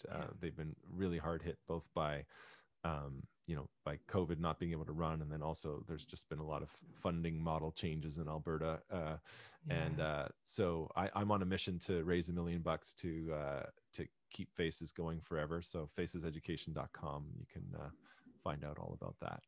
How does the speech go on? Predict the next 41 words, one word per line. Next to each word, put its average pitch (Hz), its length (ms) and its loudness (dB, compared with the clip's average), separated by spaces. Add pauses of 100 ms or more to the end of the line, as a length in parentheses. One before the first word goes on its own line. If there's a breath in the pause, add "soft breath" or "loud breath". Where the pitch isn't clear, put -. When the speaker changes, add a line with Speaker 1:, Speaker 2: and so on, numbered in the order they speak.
Speaker 2:
Amazing. 151 540 4
And 156 100 6
people 170 220 12
can 160 120 8
go 147 140 12
to 147 80 10
your 147 120 10
site 143 360 12
and 151 160 10
go 143 160 12
to 143 40 12
your 143 120 12
shop 131 320 10
section, 139 420 12
and 135 100 10
they 131 80 10
can 139 140 8
buy 135 120 12
a 127 40 12
t-shirt 135 640 12
and 131 440 10
albums 135 600 12
and 127 200 12
all 143 220 12
sorts 143 260 8
of 143 120 6
things. 127 360 12
And 165 200 12
all 131 160 12
the 139 80 8
proceeds, 131 640 10
fifty 143 280 10
percent 143 280 10
of 135 60 8
the - 40 -4
proceeds 131 340 10
I 135 60 12
see 127 220 12
can 135 180 10
go 131 200 12
towards, 135 560 10